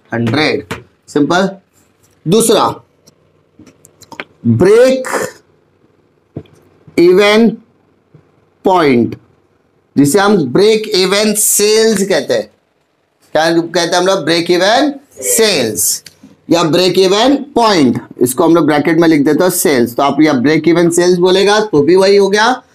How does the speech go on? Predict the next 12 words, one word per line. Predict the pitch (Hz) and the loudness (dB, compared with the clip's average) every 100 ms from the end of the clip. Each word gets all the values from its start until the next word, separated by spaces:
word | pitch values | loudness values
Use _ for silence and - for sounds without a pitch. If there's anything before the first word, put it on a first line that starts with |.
| _ - | _ -4
break | 160 175 185 | -2 0 0
even | 196 190 | -2 -2
point | 170 175 | -2 -2
बोलेंगे | 170 165 180 | -2 -2 -4
तो | 175 151 | -2 -2
भी | 180 254 320 - - _ | 0 0 0 -4 -20 _
वही | 139 143 135 | -2 0 0
हो | 123 | 0
जाएगा, | 110 107 101 107 | 0 0 0 0
ठीक | 180 220 | 0 0
है। | 370 - _ _ _ _ - - | -2 -6 _ _ _ _ -20 -2
अब | 240 165 131 | 0 2 -2